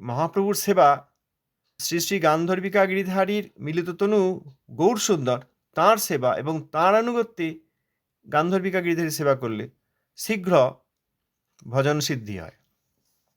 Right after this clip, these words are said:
শ্রী মঠের শ্রী মধ্বাচার্য,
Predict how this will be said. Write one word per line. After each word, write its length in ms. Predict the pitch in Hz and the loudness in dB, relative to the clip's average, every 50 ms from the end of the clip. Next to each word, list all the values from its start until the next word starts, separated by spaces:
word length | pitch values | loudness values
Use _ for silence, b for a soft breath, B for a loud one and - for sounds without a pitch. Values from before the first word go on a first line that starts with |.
| _ _ _ _ _ _ _ _ - | _ _ _ _ _ _ _ _ -6
শ্রী 200 | - - 196 196 | -2 0 2 4
মঠের 420 | 185 180 175 170 185 202 202 196 165 - - | 4 4 4 4 4 2 2 2 0 -4 -14
শ্রী 180 | - - - 175 | -12 -8 -6 -4
মধ্বাচার্য, 800 | 165 151 151 151 135 180 175 175 196 185 185 175 190 190 190 | -2 0 -2 0 2 0 0 2 2 0 2 2 0 -2 -2